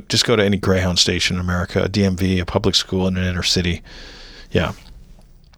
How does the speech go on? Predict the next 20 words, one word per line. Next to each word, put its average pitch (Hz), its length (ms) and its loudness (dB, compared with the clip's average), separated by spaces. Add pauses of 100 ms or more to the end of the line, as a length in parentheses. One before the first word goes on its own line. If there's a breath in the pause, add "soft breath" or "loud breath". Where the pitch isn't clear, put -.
(640 loud breath)
Um, 110 280 0
okay, 104 180 0
different 120 340 -2
ending 113 240 2
point 110 220 0
from 113 120 0
where 101 60 2
we 92 60 2
started. 117 480 2
I'm 110 120 0
trying 117 200 0
to 117 60 0
be 113 80 4
fair. - 400 0 (100)
Are 87 160 2
you? 85 360 -2 (480 loud breath)
I 107 80 4
grew 120 140 2
up 113 80 -2
Catholic, - 480 2